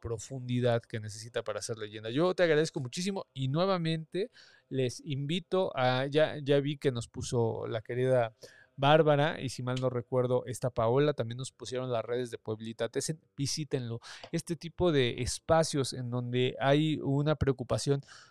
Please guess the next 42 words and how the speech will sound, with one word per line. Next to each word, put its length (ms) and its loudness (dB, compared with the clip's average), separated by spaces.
no 100 -4
solamente 420 2
por 160 -4
lo 100 0
que 120 -6
se 140 0
vende, 200 0
sino 220 -2
también 280 0
por, 360 2
eh, 440 2
los 180 2
animales, 520 0
pues 200 -6
hay 140 0
que, 420 -6
hay, 240 -4
en 180 -4
serio, 540 -6
es, 300 -10
eh, 420 -18
es, 320 -6
esto 240 -8
tarde 220 0
o 40 0
temprano 440 -6
se 140 -10
tiene 220 -16
que 160 -6
dar, 220 0
el 160 -14
cambio 640 -4
social, 500 -4
esta 800 0
sociedad 500 2
de 140 2
consumo 640 0
que 100 -4
nos 160 -6
ha 40 -2
enseñado 560 -2
a, 520 -4